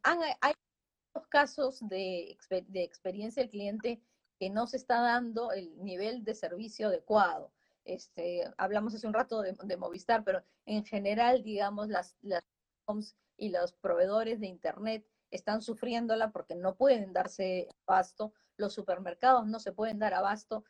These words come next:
Creo que ha sido una crisis que les ha prese-, ha presentado y no, sin haberse podido prepararse adecuadamente. Entonces, eh, lo que están dando de experiencia al cliente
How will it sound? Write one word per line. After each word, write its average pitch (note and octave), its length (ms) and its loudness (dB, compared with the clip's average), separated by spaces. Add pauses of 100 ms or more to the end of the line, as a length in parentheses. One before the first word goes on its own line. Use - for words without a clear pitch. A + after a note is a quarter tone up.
(140)
Creo A#3+ 200 -2
que A#3+ 80 -4
ha A#3 40 -4
sido B3+ 180 -4
una A3+ 220 -4
crisis B3+ 440 -4
que F#3+ 100 -8
les F3 160 -4
ha G#3+ 120 2
prese-, A3 320 -8 (400)
ha G#3+ 100 0
presentado A3 720 0 (340)
y G3+ 140 -4
no, A3 440 2
sin B3+ 320 0
haberse A3+ 420 2 (760)
podido G#3+ 360 -2
prepararse G#3 760 -2 (440)
adecuadamente. A3 720 0
Entonces, G#3+ 180 -8 (540)
eh, G3 60 -4 (3000)
lo F3 120 2
que E3+ 100 -6
están B3 320 2
dando B3+ 280 6
de G3 60 -2
experiencia G#3+ 440 -6
al A3+ 60 -6
cliente G3+ 220 -8